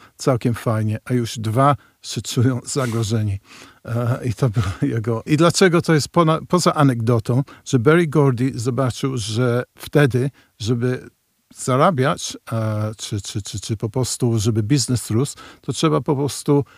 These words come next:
może zwiększyć swój zasięg, e, swój normalny rynek.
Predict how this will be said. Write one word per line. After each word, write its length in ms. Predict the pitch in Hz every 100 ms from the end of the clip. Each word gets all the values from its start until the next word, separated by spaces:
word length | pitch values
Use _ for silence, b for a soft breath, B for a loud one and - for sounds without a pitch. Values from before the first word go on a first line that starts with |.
| b
może 380 | 127 139 113 135
zwiększyć 840 | - 101 101 135 135 - 127 120 - -
swój 440 | - - 123 120 -
zasięg, 720 | 110 120 127 - 131 120 113
e, 60 | - 120 117 120 120
swój 320 | 123 - 170 156
normalny 460 | 151 143 147 143 131
rynek. 300 | 117 98